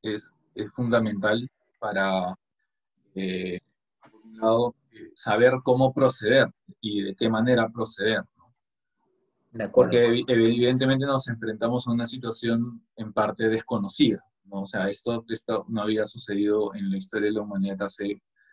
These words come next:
Speaker 1: cientos de años. Entonces, eh, y, y ni hablar, digamos, con esta magnitud, ¿no? Entonces, definitivamente ahí la, la, la frialdad para tomar decisiones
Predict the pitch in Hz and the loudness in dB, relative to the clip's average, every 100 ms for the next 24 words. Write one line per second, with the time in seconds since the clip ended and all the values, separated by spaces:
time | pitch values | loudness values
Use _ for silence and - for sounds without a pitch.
0 | _ _ _ - 113 110 104 120 107 95 | _ _ _ -4 -2 -2 2 2 4 0
1 | - - 98 95 101 98 98 - _ _ | -4 -10 -6 -6 -4 -4 -4 -10 _ _
2 | 98 98 95 92 - _ _ - - - | -10 -8 -8 -10 -14 _ _ -20 -18 -18
3 | - _ _ - 113 101 95 95 117 113 | -20 _ _ -8 -6 -4 -6 -8 -4 0
4 | 107 113 113 113 110 113 117 - _ _ | 0 2 2 2 2 0 -4 -8 _ _
5 | _ _ _ _ _ 117 120 113 127 123 | _ _ _ _ _ -4 -2 -2 -2 0
6 | 120 120 104 139 - - 92 95 95 95 | 0 0 -2 -2 -4 -6 -12 -10 -10 -10
7 | 95 101 101 101 107 98 98 98 95 98 | -8 -8 -10 -10 -14 -14 -10 -8 -6 -6
8 | 101 101 98 107 - 104 104 104 110 107 | -8 -8 -6 -6 -8 -8 -4 -2 -2 -4
9 | 110 107 95 95 95 95 95 _ _ _ | -4 -8 -6 -6 -8 -10 -16 _ _ _
10 | _ _ _ _ - 101 117 113 104 127 | _ _ _ _ -18 -12 -2 -2 2 2
11 | 127 - 104 101 - 110 113 117 120 120 | 0 -2 -6 -6 -6 -6 -2 -2 -4 -6
12 | 110 - 123 117 120 120 - - | -10 -2 0 0 -2 -6 -12 -20